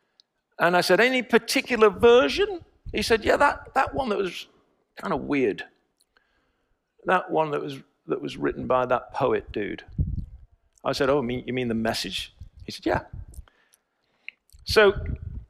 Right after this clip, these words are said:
I grabbed Catherine and said, "You're gonna have to help me here. I, I, I'm not sure what I know what I'm doing." But we met in my study all the way through covid, and we went through Ecclesiastes. It was amazing. The Lord spoke to me every time.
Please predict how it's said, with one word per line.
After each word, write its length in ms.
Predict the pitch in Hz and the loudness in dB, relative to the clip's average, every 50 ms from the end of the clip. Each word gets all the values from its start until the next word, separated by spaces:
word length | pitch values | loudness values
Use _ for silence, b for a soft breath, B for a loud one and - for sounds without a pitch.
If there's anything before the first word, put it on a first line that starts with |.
| _ _ - _ _ _ - | _ _ -20 _ _ _ 0
I 80 | 214 175 | 0 2
grabbed 300 | 147 202 202 185 - - | 6 6 6 6 6 4
Catherine 320 | - 175 156 - 156 151 | 4 4 4 4 0 0
and 80 | 143 - | 0 4
said, 180 | - 156 143 | 4 4 4
"You're 80 | 135 147 | 4 0
gonna 140 | 143 139 131 | 2 2 2
have 80 | - | 2
to 100 | - 127 | 2 2
help 200 | 127 131 127 107 | 4 4 4 4
me 100 | 117 120 | 2 0
here. 140 | 120 120 120 | 2 2 4
I, 80 | 127 127 | 2 2
I, 260 | 110 - - 120 117 - - - | 0 0 -2 -2 -2 -4 -8 -8
I'm 120 | 110 120 | -6 -4
not 140 | 117 113 - | -4 -4 -4
sure 160 | - 113 113 | -2 -4 0
what 140 | 110 110 82 | 0 0 0
I 80 | 113 | 0
know 140 | 113 113 110 | 0 0 0
what 80 | 104 101 | 0 -2
I'm 80 | 113 | -2
doing." 280 | 107 117 113 107 107 110 | -2 0 0 0 -2 0
But 180 | 110 127 120 - - _ _ _ _ _ _ _ _ _ _ _ - _ _ _ _ - - - - - - | 0 0 -2 -2 -6 _ _ _ _ _ _ _ _ _ _ _ -20 _ _ _ _ -14 -12 -10 -10 -6 -2
we 80 | 147 156 | -2 2
met 200 | 160 196 214 175 | 4 4 2 4
in 100 | 190 175 | 2 2
my 120 | 165 156 | 2 2
study 440 | 151 - - - 151 156 196 254 - - - - - - - - - - - - - - - _ | 2 0 4 4 4 6 4 2 0 -6 -16 -12 -12 -10 -10 -10 -12 -14 -18 -18 -20 -20 -6 _
all 240 | 156 175 202 214 214 | 2 4 4 4 4
the 60 | 208 | 6
way 160 | 175 180 185 | 4 4 4
through 180 | - - 165 170 | 2 -2 -6 -6
covid, 440 | - - 139 127 120 110 - - - - _ _ _ _ _ _ _ _ _ _ _ _ _ - - - _ - - - | 0 0 0 0 0 -2 -8 -12 -12 -20 _ _ _ _ _ _ _ _ _ _ _ _ _ -20 -20 -20 _ -12 -6 -4
and 100 | 143 143 | 0 0
we 80 | 143 | 2
went 220 | 135 151 151 139 - | 4 4 2 2 2
through 160 | - 147 135 | 2 2 2
Ecclesiastes. 560 | 131 - 139 135 127 117 123 120 107 - - | 2 2 2 0 0 0 -2 -2 -2 -4 -8
It 720 | - - - - _ _ _ _ _ _ _ _ - - _ | -10 -12 -14 -18 _ _ _ _ _ _ _ _ -20 -10 _
was 140 | - 127 110 | -6 -6 -6
amazing. 560 | 85 90 101 120 135 135 123 101 92 - - _ _ _ _ _ _ _ _ _ _ _ _ _ _ _ _ _ _ _ _ _ _ _ | -8 -6 -4 -2 -2 -2 -2 -4 -8 -10 -12 _ _ _ _ _ _ _ _ _ _ _ _ _ _ _ _ _ _ _ _ _ _ _
The 80 | - 135 | -6 -2
Lord 300 | 127 143 147 147 143 - | 2 4 4 4 2 2
spoke 380 | - - - - 160 160 156 | -2 -2 0 0 0 0 0
to 100 | - 156 | -2 -2
me 140 | 147 143 135 | 0 2 2
every 240 | 135 143 131 147 147 | 2 2 0 -2 -4
time. 400 | - - 147 139 139 151 160 | -2 0 0 0 0 -2 -6